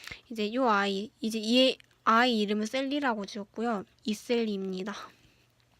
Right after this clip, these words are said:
그리고 나이는 열일곱 살이고, 둘째, 그리고 고등-, 고등학교 일 학년입니다.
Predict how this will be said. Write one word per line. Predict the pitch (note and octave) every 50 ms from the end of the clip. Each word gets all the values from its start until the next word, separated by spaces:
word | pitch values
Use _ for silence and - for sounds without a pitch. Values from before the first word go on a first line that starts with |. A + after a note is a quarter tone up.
| _ _ - _
그리고 | - A3+ G#3 G#3+ G#3 A3+ A#3+ C#4+ D4
나이는 | A#3+ F#3+ F#3 G3 G#3 G#3 G#3 G3+ G3
열일곱 | G3 G3 G3 F#3 - A#3 C#4 C#4+ C#4+ C#4 -
살이고, | - G#3 G3 F#3+ G3 G#3+ - C4 C#4+ D#4+ F4 _ _ _ _ _ _ _ - _ _ _ _ _ _ _ _ _ _ _ _ _ _ _ -
둘째, | - B3 A#3+ A3+ - - C4 A#3 G#3+ G3 - _ _ _ _ _ _ _ _ _ _ _ _ _ _ _ _ _
그리고 | _ - A#3+ G#3+ G#3 G#3 A3+ A3 G3+ G3+ G3+ G3+ G3 G3 G#3+ _
고등-, | - - B3 A#3 B3+ B3+ B3 B3 A#3+ A#3+ A#3
고등학교 | A3+ - B3 A#3 C4 C4 B3+ - A#3
일 | A#3 B3
학년입니다. | C#4 C#4+ C#4 B3+ A#3 A3 A3 B3+ - _ _ _ _ _ _ _ - A3 G#3 G3+ G3 G3 G#3 G#3+ -